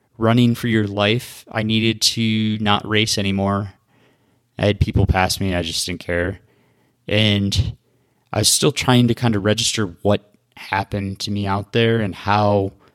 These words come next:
close of a call that was, and how I took for granted a lot. You know, I had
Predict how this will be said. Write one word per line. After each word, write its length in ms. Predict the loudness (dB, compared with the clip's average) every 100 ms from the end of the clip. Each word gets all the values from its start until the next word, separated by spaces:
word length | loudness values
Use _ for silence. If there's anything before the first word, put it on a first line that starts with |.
| _ _ _ -20 _
close 400 | -2 2 2 2
of 100 | -2
a 40 |
call 280 | -2 2 2
that 180 | 2 0
was, 480 | 2 2 0 -4 -10 _ _ _ _ _ -6
and 160 | -4
how 480 | 0 2 2 2 0 -6 _ _ _ _ _ _ _
I 80 | -6
took 240 | 0 0 0
for 140 | -2
granted 720 | -2 -2 0 2 2 2 -2 -14 _ _ _ _ 0
a 80 | 0
lot. 680 | 0 -4 -2 -4 -6 -12 -16 _ -20 -20 -10
You 180 | -4 0
know, 140 | 4
I 120 | 2
had 440 | 2 2 0 -2